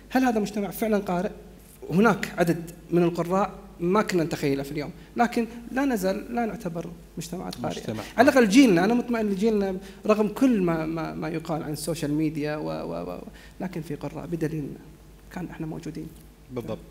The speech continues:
Speaker 2: تفضلي. لا، آه، إيه. ما عندك المايك؟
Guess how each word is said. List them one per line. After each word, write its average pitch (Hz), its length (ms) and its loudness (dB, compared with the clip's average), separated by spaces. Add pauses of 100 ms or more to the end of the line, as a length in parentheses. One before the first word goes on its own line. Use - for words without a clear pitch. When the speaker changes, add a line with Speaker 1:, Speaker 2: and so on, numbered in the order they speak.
(1080)
Speaker 2:
تفضلي. 147 520 -2 (100)
لا، 143 120 -2 (220)
آه، 131 120 -8 (560)
إيه. 127 120 -12 (1200)
ما 135 80 -8
عندك 127 340 -8
المايك؟ 147 420 -6